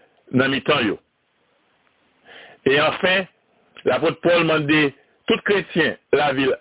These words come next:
Tesalonik yo, pou yo kenbe fèm nan fè sa ki bon. Men pran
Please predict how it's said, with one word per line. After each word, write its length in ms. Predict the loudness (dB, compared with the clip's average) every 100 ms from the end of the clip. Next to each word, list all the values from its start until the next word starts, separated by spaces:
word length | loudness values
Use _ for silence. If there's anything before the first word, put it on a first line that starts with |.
| -8 _ -4
Tesalonik 640 | -2 0 0 -2 -4 -2
yo, 220 | 0 0 -4 _ _ _ -18 -2
pou 100 | 0
yo 100 | 0
kenbe 340 | 0 0 0 -2 -2
fèm 340 | -2 0 -2 -6 -12 _ -20 -4
nan 260 | 0 0
fè 160 | 0 -2
sa 140 | -2 0
ki 140 | 0
bon. 180 | 0 -2 -6 _ _ _ _ _ _ _ _ _ _ _ _ _ _ _ _ _ _ _ _ _ _ _ -20 -20 -20 -20 -2
Men 220 | 0 0
pran 380 | 0 0 0 -2